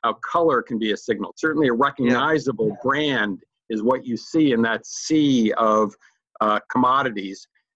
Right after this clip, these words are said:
Speaker 1: And you've also pointed out system two, that massive thinking tires you out. And you c-, so generally when we're sh-,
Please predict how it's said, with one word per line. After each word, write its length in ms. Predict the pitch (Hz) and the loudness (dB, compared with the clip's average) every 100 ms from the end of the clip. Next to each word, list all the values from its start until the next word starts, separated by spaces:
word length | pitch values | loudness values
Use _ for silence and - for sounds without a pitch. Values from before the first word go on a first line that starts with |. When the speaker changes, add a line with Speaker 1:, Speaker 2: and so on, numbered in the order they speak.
| _ | _
Speaker 1:
And 440 | 123 123 123 120 113 | 0 0 0 0 -2
you've 220 | 120 123 | 0 2
also 300 | 185 196 165 | 2 2 0
pointed 380 | - 147 131 120 | -2 -2 -2 2
out 340 | 120 113 117 - _ - - | 2 2 0 -4 _ -20 -12
system 540 | - - 202 - 143 113 | -6 -2 -2 0 0 0
two, 240 | - 214 123 | 0 2 2
that 240 | 113 110 - - | 2 -2 -10 -2
massive 540 | 127 160 165 - 117 | 0 0 -2 -2 -4
thinking 520 | - 180 151 127 113 - _ _ - | 0 -2 2 2 2 -2 _ _ -4
tires 460 | 165 180 165 131 | 0 2 2 2
you 140 | 131 123 | 0 0
out. 300 | 170 107 110 | 2 0 -2
And 120 | 113 | -2
you 140 | 110 110 | -2 -6
c-, 160 | - - | -18 -18
so 440 | - 147 127 127 - | -2 2 2 -2 -6
generally 500 | - 165 196 156 131 | -2 0 2 4 2
when 240 | 127 123 123 | 2 4 4
we're 120 | 113 | 2
sh-, 180 | - | -2